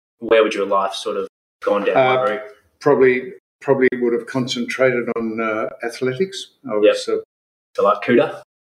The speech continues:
Speaker 2: Yes,
Speaker 1: Bit of
Speaker 2: we
Speaker 1: an
Speaker 2: had,
Speaker 1: athlete?
Speaker 2: well, we had this discussion with Kuda the other day. We had
Speaker 1: Yeah,
Speaker 2: him on
Speaker 1: he's
Speaker 2: our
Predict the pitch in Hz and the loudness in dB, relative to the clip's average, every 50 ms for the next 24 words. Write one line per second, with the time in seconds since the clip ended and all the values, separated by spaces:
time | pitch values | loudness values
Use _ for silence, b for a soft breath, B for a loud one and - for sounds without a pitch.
0 | _ _ _ _ 147 151 170 190 202 208 185 151 - - 135 139 135 127 123 135 | _ _ _ _ 4 6 6 6 4 4 2 0 -2 0 2 4 4 4 2 2
1 | 135 120 127 131 131 123 123 123 117 117 123 113 120 147 151 139 135 - - - | 4 4 4 4 4 4 2 2 2 2 0 0 0 0 0 -2 -2 -6 -6 -8
2 | 127 - - - 135 123 - - 127 123 117 - - - 139 135 123 123 120 120 | -8 -8 -4 -2 -2 -2 -2 -6 -8 -10 -10 -6 0 4 4 4 4 4 2 2
3 | 120 120 120 120 127 139 143 127 120 117 120 120 110 101 107 117 117 120 113 113 | 4 4 4 4 2 2 2 2 2 0 0 -2 -2 -2 -2 -2 -2 0 -2 -2
4 | 113 117 117 120 | 0 2 2 2